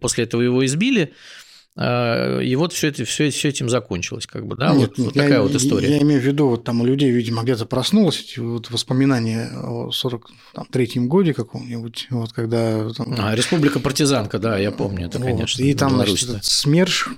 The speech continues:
Speaker 2: когда этот, э, штрафбаты, им дают в руки там какие-то,
Speaker 1: Мгм.
Speaker 2: да, приспособления для преодоления, там, заграждений и гонят вот туда, на пу-, а сзади, значит, пулемёты смотрят им в
Speaker 1: Ну
Speaker 2: спину,
Speaker 1: да.
Speaker 2: вот, и, и, мо-, возможно, вот в сознании вот этой пи-,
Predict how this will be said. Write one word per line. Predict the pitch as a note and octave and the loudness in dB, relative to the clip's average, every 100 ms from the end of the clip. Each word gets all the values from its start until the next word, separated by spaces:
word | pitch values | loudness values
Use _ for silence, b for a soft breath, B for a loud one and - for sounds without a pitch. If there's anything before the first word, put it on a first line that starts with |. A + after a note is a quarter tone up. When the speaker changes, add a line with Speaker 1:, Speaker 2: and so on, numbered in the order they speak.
| A#2+ | -10
Speaker 2:
когда | B2 A#2 B2 | -8 -6 -4
этот, | A#2 A#2+ A#2 | -4 -6 -2
э, | B2 A#2+ A#2 A#2 | 0 2 0 -2
штрафбаты, | - C3 A2+ C#3 E3 D#3 A#2+ | 0 0 2 2 2 2 0
им | A2 | 0
дают | A2 A#2 B2+ - | 0 2 2 0
в | |
руки | A#2+ A#2 - B2+ - - | -2 -2 -4 -10 -12 -14
там | C#3 | -18
какие-то, | A#2+ A2+ A2+ G#2+ | -12 -6 -4 -2
Speaker 1:
Мгм. | A#2+ A#2 | -2 -2
Speaker 2:
да, | A2 A2 | -4 -4
приспособления | A#2 - - A#2+ B2+ F3+ D3 | -4 -4 -2 2 4 4 4
для | A#2 A#2+ A#2 | 4 2 2
преодоления, | A2+ A#2+ A2+ B2 A2+ A2 A#2 | 0 0 2 2 2 -2 -6
там, | B2 | -8
заграждений | A#2 A2+ B2 B2 E3 F#3 B2 A#2 | -8 -2 0 2 2 4 2 0
и | |
гонят | A2+ A2+ C#3 A#2 | -2 2 2 2
вот | - A2+ | -4 -12
туда, | A#2 B2+ C3 - B B B B B - | -6 -4 -4 -6 B B B B B -4
на | B2 | -2
пу-, | A#2 C#3+ | 0 -2
а | B2 | 0
сзади, | A2+ B2 C#3 | 0 0 2
значит, | A#2 A#2 - | 0 -2 -2
пулемёты | C3 B2 A2+ - | 0 2 0 -4
смотрят | - B2 A#2+ - A#2 | -6 -4 -6 -6 -4
им | G#2+ | 0
в | |
Speaker 1:
Ну | A#2 | 0
Speaker 2:
спину, | C#3+ F#3 D#3+ | 2 4 4
Speaker 1:
да. | |
Speaker 2:
вот, | B2+ A2+ G#2+ | 2 -2 -4
и, | C3 A#2+ A#2+ A#2 A#2+ B2+ B2 A#2 A#2+ | -2 0 2 2 2 4 4 4 2
и, | A#2 | 0
мо-, | A#2 C3 | 0 2
возможно, | C#3 B2+ C#3+ F3+ D3+ | 2 2 4 4 2
вот | A#2 A#2+ - | 2 -2 -2
в | B2 A#2 A#2+ C3+ B2 | -2 -2 0 0 2
сознании | - B2 C#3 C3 A#2 A2 | 0 0 2 2 2 0
вот | A2 | -4
этой | - A#2+ | -6 -8
пи-, | A#2 | -8